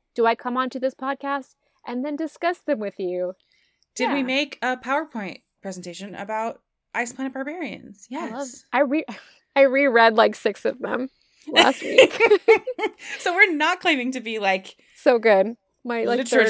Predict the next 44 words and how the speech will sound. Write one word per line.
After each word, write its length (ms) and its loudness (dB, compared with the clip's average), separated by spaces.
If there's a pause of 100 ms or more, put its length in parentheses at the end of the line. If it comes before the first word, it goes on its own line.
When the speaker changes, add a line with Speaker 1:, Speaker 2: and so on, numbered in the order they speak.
Speaker 2:
literature 480 4
Speaker 1:
through. 80 0
Speaker 2:
connoisseurs. 960 -2
We 180 -4
are, 480 2 (220)
we 160 -6
read 360 -2
trash 420 0
and 80 -8
enjoy 320 -4
it. 320 -4 (500)
Because 220 -2
Speaker 1:
I 20 -2
Speaker 2:
we 60 2
don't 100 2
Speaker 1:
mean 80 0
Speaker 2:
even 120 -4
see 120 -2
that 120 -2
as, 120 -2
like, 180 -4
trash 280 -4
derogatory. 540 -4
We 80 -8
see 120 -12
it 80 -8
as, 80 -10
like, 200 4
Speaker 1:
Okay, 240 -4 (160)
I 140 0
Speaker 2:
brain 140 2
Speaker 1:
think 100 2
Speaker 2:
junk 160 -4
food. 360 -8 (360)
Speaker 1:
although 400 2
the 160 -6
world 380 0
building 380 -6
in 100 -6
Ice 240 -6
Planet 320 -6
Barbarians 640 -2
was 160 -6
not 480 -4